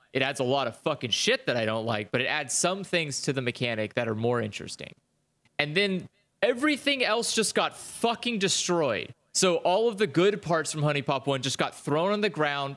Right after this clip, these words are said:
pissed on, and thrown in the trash. And, like, what, why? Why did you do that? What the fuck compelled you to get rid of the only good things from your game?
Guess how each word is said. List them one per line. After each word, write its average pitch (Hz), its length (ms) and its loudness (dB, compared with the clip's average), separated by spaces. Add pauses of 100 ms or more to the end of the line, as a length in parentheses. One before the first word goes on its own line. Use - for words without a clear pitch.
pissed 202 380 0
on, 127 280 0
and 131 160 -4
thrown 147 300 0
in 139 80 -2
the 123 60 -4
trash. 98 560 -4 (320)
And, 151 120 0
like, 151 200 2 (100)
what, 185 320 0 (100)
why? 139 460 0
Why 127 160 0
did 175 160 -4
you 170 80 -4
do 143 200 0
that? 127 300 -4 (220)
What 165 160 0
the 220 80 2
fuck - 420 -2
compelled 175 460 0
you 156 100 2
to 131 80 0
get 131 180 2
rid 151 120 0
of 139 100 -2
the 156 180 2
only 165 280 0
good 147 240 0
things 135 320 -4
from 113 140 -4
your 107 120 -4
game? 78 380 -8